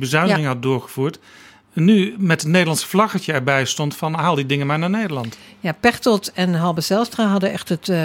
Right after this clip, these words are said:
Speaker 2: het voortouw, eh, als fractievoorzitters, eh, in de Tweede Kamer. En ja, die vonden het ook, eh, ja,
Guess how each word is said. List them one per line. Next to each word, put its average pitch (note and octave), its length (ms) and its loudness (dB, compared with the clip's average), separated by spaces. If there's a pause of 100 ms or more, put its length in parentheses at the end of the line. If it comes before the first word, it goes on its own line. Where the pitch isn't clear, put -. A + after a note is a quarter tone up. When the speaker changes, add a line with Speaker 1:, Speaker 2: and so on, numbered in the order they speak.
(140)
Speaker 2:
het F3+ 180 -6
voortouw, F#3+ 760 2 (120)
eh, E3 480 -4
als F3 160 -4
fractievoorzitters, E3+ 1000 -4
eh, D#3 380 0 (120)
in F#3 180 0
de E3+ 80 -2
Tweede D#3+ 320 -4
Kamer. G3 500 2
En F3 220 2 (400)
ja, F3+ 260 4
die F3+ 140 4
vonden G#3+ 280 4
het - 180 -6
ook, G#3 380 2
eh, F3+ 420 -2
ja, E3+ 140 -6